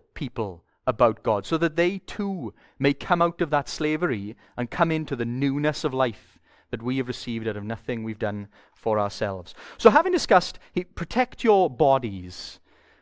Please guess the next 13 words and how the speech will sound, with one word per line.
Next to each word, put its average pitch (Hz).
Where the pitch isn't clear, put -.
uh, 110
not 147
in 139
holiness, 143
um, 123
not 156
in 196
the 156
passion 117
of 95
lust. -
Protect -
your 143